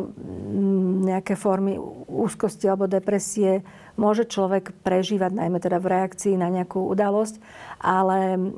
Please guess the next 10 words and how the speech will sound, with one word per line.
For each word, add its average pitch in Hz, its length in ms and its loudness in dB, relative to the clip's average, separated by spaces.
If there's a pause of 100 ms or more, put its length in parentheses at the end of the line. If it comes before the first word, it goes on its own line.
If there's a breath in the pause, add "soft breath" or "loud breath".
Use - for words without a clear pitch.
(120)
ehm, 190 920 0
keď 202 160 2
je 208 140 4
to, 208 160 2 (340)
keď 190 160 -2
je 196 100 2
to 202 140 0
takto 196 360 -2
závažné, 196 520 0
tak 185 320 -4